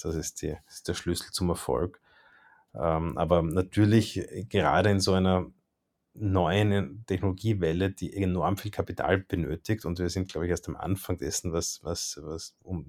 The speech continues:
wo wir sehen, was das an Kapital benötigen wird, ist die Gefahr, dass da Europa auf der Strecke bleibt, sehr hoch. Weil wer, wer kann, wer kann ein paar Milliarden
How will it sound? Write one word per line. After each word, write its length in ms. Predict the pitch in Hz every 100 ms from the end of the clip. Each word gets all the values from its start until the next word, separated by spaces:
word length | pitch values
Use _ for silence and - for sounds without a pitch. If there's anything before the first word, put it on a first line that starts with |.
| 82
wo 180 | 82 90
wir 60 |
sehen, 380 | - - 76 87
was 160 | 80 -
das 180 | 98
an 100 | 85
Kapital 400 | - 92 - -
benötigen 520 | 95 80 78 - 92 90
wird, 180 | 92 - - _ _ - -
ist 220 | 104 -
die 60 | -
Gefahr, 440 | 90 - 64 78
dass 220 | 87 87
da 100 | -
Europa 560 | 78 80 82 - 90 85
auf 140 | 80
der 100 | -
Strecke 320 | 90 - - 95
bleibt, 240 | 82 -
sehr 180 | - -
hoch. 280 | - - - _ _
Weil 260 | 71 73 78 - - -
wer, 180 | 78
wer 140 | 80 85
kann, 420 | - 80 85 85 -
wer 160 | 85
kann 260 | - 80 82
ein 140 | 87
paar 140 | 80 78
Milliarden 500 | 85 80 73 82